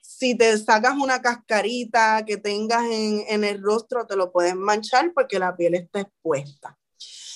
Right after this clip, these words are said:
Y catorce días sin sol, porque te la puedes manchar también, que requiere un pequeño procedimiento para tú poder cuidar tu piel y tener unos resultados completamente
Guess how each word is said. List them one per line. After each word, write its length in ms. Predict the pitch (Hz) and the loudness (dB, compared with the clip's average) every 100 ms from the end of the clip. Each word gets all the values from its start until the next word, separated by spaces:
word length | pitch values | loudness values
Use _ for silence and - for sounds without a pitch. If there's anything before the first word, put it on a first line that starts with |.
| - | -8
Y 180 | - 285 | 2 2
catorce 680 | 294 302 294 302 302 302 320 | 6 4 6 2 2 0 0
días 380 | 302 294 311 302 | 2 2 2 2
sin 300 | 349 359 359 | 2 2 2
sol, 640 | - 262 220 202 233 349 _ _ _ | -2 2 2 2 -2 -6 _ _ _
porque 480 | 233 214 220 220 302 | 2 2 0 -2 -4
te 120 | 254 | 0
la 160 | 233 220 | 0 0
puedes 240 | 196 190 | -2 -2
manchar 500 | 208 208 214 214 196 | 0 0 0 -2 -4
también, 560 | 196 185 214 277 214 180 | -2 -2 0 0 0 0
que 200 | 196 202 | 0 0
requiere 920 | 208 196 196 214 233 302 285 277 311 - | 2 2 2 2 4 6 4 0 -2 -6
un 220 | 214 214 | -4 0
pequeño 600 | 247 247 254 254 269 269 | 0 2 0 0 -4 -2
procedimiento 1400 | 262 262 254 262 277 294 302 285 254 247 - 240 240 240 _ _ _ - | 2 2 2 -2 -2 0 0 2 0 -4 0 0 0 -10 _ _ _ 0
para 360 | 226 208 202 208 | 2 4 2 -2
tú 200 | 208 185 | -10 -4
poder 540 | 220 226 233 254 277 _ _ | -2 0 2 2 0 _ _
cuidar 480 | 226 214 185 185 185 - _ - | 0 2 2 -2 -6 -20 _ -10
tu 220 | 233 214 | -8 -2
piel 360 | 311 370 370 - | 4 4 2 0
y 180 | 240 220 | -2 2
tener 340 | 214 196 190 | 2 2 0
unos 280 | 196 226 247 | 2 2 0
resultados 840 | 269 269 269 247 220 269 330 339 - | -4 -4 -6 -2 4 6 6 2 2
completamente 1120 | 233 214 208 190 208 208 233 269 - 285 | 2 4 2 2 2 2 0 -2 -2 -4